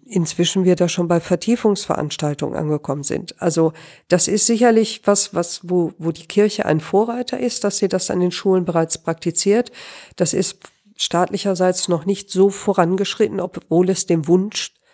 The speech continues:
dort auch gibt, dieses Thema in den Blick zu nehmen. Und an der Stelle, wo ich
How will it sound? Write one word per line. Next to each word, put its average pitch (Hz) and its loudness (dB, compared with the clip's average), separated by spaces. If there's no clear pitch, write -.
dort 170 0
auch 185 4
gibt, - -8
dieses 160 -2
Thema 175 2
in 170 0
den 156 4
Blick 156 -8
zu 202 0
nehmen. 196 2
Und 165 -4
an 156 -4
der 160 0
Stelle, 196 -2
wo 160 0
ich - -8